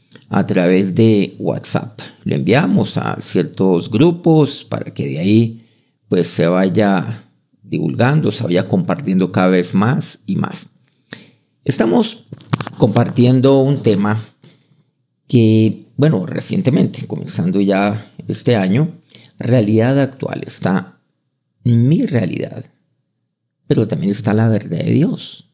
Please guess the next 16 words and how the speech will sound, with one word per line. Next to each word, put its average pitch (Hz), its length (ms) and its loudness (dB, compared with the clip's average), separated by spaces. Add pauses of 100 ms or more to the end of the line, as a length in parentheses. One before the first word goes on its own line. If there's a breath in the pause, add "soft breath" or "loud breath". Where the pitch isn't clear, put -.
(140)
para - 200 -6
mí. - 220 -10 (760 soft breath)
Mi 139 120 4
realidad, 127 480 4
pues, - 280 0
es, 110 320 2
eh, 113 420 0
innegable, 110 680 0 (140)
o - 80 -10
sea, 85 220 -2
es - 180 -4
algo, 117 580 -2 (920)
algo 98 720 0
que 135 320 -2
es, 104 240 -2
eh, 73 420 -4